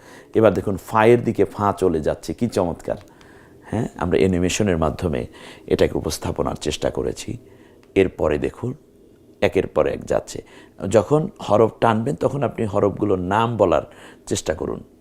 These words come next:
নাম বলার চেষ্টা করুন। দেখুন, এরপরে সদের দিকে সদ যাচ্ছে, হায়ের দিকে হা যাচ্ছে। হা যখন মুক্ত হবে তখন ওভাবে, যুক্ত হবে তখন এভাবে। ব্যাস, আলহামদুলিল্লাহ, এ পর্বটি আমরা এভাবেই সাজিয়েছি।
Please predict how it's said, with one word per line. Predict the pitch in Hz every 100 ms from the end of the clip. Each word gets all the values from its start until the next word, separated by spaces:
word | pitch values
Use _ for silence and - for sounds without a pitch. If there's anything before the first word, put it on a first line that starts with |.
| _
নাম | 120 127
বলার | 107 78
চেষ্টা | - - - -
করুন। | - - - - - _ _
দেখুন, | 98 - 123 - - - _ _
এরপরে | 110 98 90
সদের | - 98 98 101 85
দিকে | 85 78
সদ | - 76 71 -
যাচ্ছে, | - - - - - _
হায়ের | - - 98 95 80
দিকে | 87 -
হা | 87 95 95
যাচ্ছে। | 82 82 -
হা | 98 92
যখন | 101 - 131
মুক্ত | 110 117 - 127
হবে | 117 123
তখন | - 113 131
ওভাবে, | 127 123 143 190 - - - 98
যুক্ত | 127 - 131
হবে | 123 123 139 - - -
তখন | - 104 90 -
এভাবে। | 92 90 - - - - - _ _ -
ব্যাস, | - - - -
আলহামদুলিল্লাহ, | - - 76 71 50 - - - - - - _ _ _
এ | 120
পর্বটি | - 95 87 92 90
আমরা | 80 82
এভাবেই | 92 131 131 123 92 76
সাজিয়েছি। | - 78 78 71 -